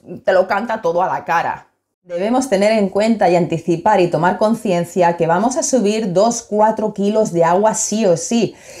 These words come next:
Em, pero todo lo que ocurra después es un trabajo de experimentación, báscula y análisis. Mi recomendación es que vayas subiendo las cantidades de carbohidratos en la dieta poco a poco y que elijas las mejores fuentes de carbohidratos, verduras, hortalizas,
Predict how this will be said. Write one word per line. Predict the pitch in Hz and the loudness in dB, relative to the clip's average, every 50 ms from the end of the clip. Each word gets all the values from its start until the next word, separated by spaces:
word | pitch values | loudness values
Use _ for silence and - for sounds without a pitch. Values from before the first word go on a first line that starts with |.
| - - 254 | -18 -14 -4
Em, | - 185 190 190 190 190 190 190 185 | 0 4 4 4 4 4 2 -2 -2
pero | 190 202 196 190 | 0 0 0 2
todo | 214 277 330 | 2 0 0
lo | 359 349 | 0 0
que | 247 | 0
ocurra | 262 247 240 233 220 233 233 | -2 -2 -2 0 2 4 4
después | 254 254 254 - - - 254 240 226 208 - - | 4 4 2 -2 -2 0 0 0 0 -2 -6 -8
es | - 202 220 | -8 -4 0
un | 233 240 240 | 0 2 2
trabajo | 226 196 165 165 196 247 285 - - 247 233 214 | 2 2 2 2 2 0 0 0 -2 -2 0 2
de | 202 | 0
experimentación, | 196 - - - 185 190 220 240 247 262 277 302 294 - 233 208 202 208 233 - - - | 0 -2 -2 -2 0 0 2 2 2 2 0 -2 -4 -2 0 0 0 0 0 -4 -8 -10
báscula | - 175 165 165 185 190 185 - - - - 208 220 220 220 - - - | -10 -4 0 2 2 2 0 -2 -8 -8 -8 -4 -2 -2 -2 -4 -6 -6
y | - 175 | -2 0
análisis. | 165 147 151 151 160 165 170 170 160 156 151 151 - - 143 135 139 - - - - - - - - _ | 0 0 0 0 0 0 2 2 0 0 -2 -2 -2 -2 0 0 -2 -4 -6 -12 -18 -20 -20 -20 -12 _
Mi | - 196 | -2 0
recomendación | 196 196 196 190 185 180 185 175 175 - 262 277 | 0 2 2 2 2 2 2 0 0 0 0 0
es | 277 277 | -2 0
que | - 190 | 0 2
vayas | 175 180 185 208 226 | 2 2 2 2 0
subiendo | - - 202 190 190 202 208 208 | -2 -2 0 0 0 2 2 0
las | 208 202 - | 0 -2 -2
cantidades | - 160 143 143 135 - 143 139 147 175 190 180 | -4 -6 -6 -6 -6 -4 -2 0 2 2 2 2
de | 190 180 180 | 2 2 2
carbohidratos | - 147 143 131 131 139 147 156 160 185 190 190 185 - - | 2 0 0 0 -2 -2 -2 0 0 0 0 0 -2 -2 -4
en | 135 139 143 | -4 -2 0
la | 139 139 | 0 0
dieta | 170 202 220 - 247 226 226 - - _ | 0 0 0 2 0 0 0 -4 -10 _
poco | - 196 190 208 226 247 240 - - 277 294 285 | -2 0 2 2 2 0 0 -2 0 2 4 4
a | 302 - - - | 2 0 -2 -4
poco | - 175 175 175 175 175 - - 160 | 0 2 2 2 2 2 0 -2 -2
y | 170 | 0
que | 165 - 156 | 0 0 0
elijas | 160 170 180 - - 233 202 | 0 0 -2 -2 -4 -2 0
las | 208 202 156 | 0 0 0
mejores | 165 160 - - 175 - 160 - | -2 -2 0 2 2 2 0 0
fuentes | - 165 170 202 202 | -4 -4 -2 0 0
de | 202 190 | 0 2
carbohidratos, | 175 165 170 143 139 147 156 160 165 - 151 143 131 | 0 0 0 0 0 2 2 2 0 0 -4 -4 -4
verduras, | 139 139 135 139 156 170 170 156 151 - | -2 -2 -2 -2 0 0 0 0 0 -2
hortalizas, | 165 143 147 - 120 135 160 170 175 175 - 160 151 156 151 - | -4 -6 -4 -4 -4 0 2 2 2 2 2 0 0 0 -2 -6